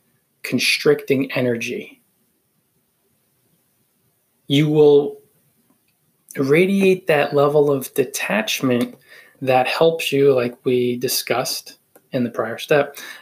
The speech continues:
that helps you make outreach fun, enjoyable, feel like a party.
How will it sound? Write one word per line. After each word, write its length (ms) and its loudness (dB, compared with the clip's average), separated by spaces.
that 160 0
helps 520 -2
you 440 0
make 520 -2
outreach 920 -2
fun, 580 0
enjoyable, 680 2
feel 300 0
like 220 2
a 80 -2
party. 480 -2